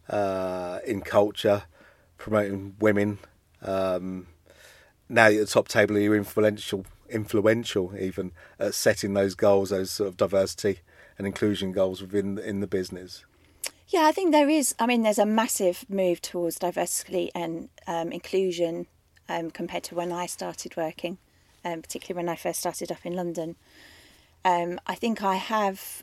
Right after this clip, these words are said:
Speaker 2: um, so my career, I started off as a secretary and,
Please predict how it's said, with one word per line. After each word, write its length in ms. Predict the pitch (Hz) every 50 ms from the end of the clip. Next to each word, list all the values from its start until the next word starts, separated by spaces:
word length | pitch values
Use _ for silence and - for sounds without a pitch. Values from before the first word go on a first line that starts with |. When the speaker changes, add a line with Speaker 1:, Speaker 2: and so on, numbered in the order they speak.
| - -
Speaker 2:
um, 580 | 202 196 185 180 180 180 180 180 180 180 185 - _ _ _ _ _ - - _ _ _ _ _ _ _ _ _ _ _ _ _ _ _ _ _
so 140 | _ - 226
my 160 | 208 214 214
career, 240 | 208 - - 226 214 202
I 80 | 208 208
started 340 | - 220 190 - - -
off 120 | 190 - -
as 120 | 190 -
a 40 | 190
secretary 600 | - - 185 - - - - 175 170 170 170 175
and, 180 | 170 175 175